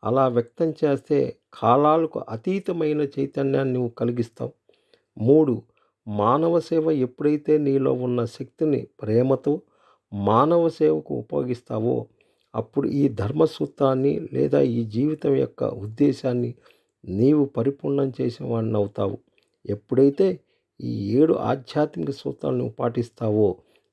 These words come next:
నీవు అనుకున్నది సాధించగలవు. నీ జీవితం చాలా సంతోషంగా మారుతుంది. నీ జీవన ప్రయాణం చాలా విలువైనదిగా మారుతుంది మాస్టర్.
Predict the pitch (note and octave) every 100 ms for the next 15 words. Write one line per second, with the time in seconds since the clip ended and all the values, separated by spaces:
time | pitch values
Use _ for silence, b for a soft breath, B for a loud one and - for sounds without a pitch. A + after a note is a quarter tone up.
0 | - F#2 F#2 E2+ G#2 C#3 - D3 C#3 B2
1 | A2+ G#2 G#2+ A2 A2 - A2+ G2+ G2 -
2 | _ _ _ _ _ F2 G2+ E2+ C3+ D3+
3 | D3 C#3+ C3+ - B2 A#2+ A2+ - C3 C#3+
4 | E3 D#3 D3+ C#3 B2+ A#2+ A2+ G#2+ A#2+ F#2+
5 | F#2 _ _ _ _ A2+ G2+ F2 G2 C#3
6 | D3 C3+ - B2 A#2+ B2+ A#2+ A#2 A#2 G#2+
7 | G2 C3 C3+ C3+ C3 A#2+ B2+ B2 A#2 -
8 | b b b _ F#2+ G2 A2+ A#2 A#2+ A#2
9 | A#2 A#2+ A2 - F3